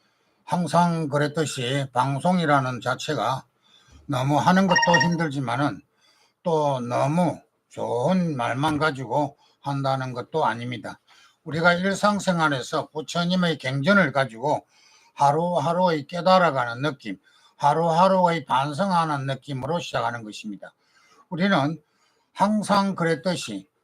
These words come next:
반야신경이라는 단어가 얼마나 소중하고 또한 천수경이 얼마나 소중하고 부처님의 경전 팔만 사천의 경전들이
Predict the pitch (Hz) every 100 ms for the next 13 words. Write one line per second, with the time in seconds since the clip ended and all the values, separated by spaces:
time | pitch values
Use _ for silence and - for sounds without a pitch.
0 | _ 143 143 156 170 190 190 - - 165
1 | 170 208 202 196 185 151 131 143 160 113
2 | 123 101 123 135 170 185 170 - 143 143
3 | 156 143 131 101 _ _ _ _ - 185
4 | 151 175 165 143 226 226 - 175 165 160
5 | 156 117 143 175 190 170 143 139 123 143
6 | 127 110 95 _ _ _ _ _ - 165
7 | - 196 196 190 180 143 156 147 151 156
8 | 147 139 208 202 190 185 - 139 - 190
9 | 185 160 - 139 139 160 151 139 160 139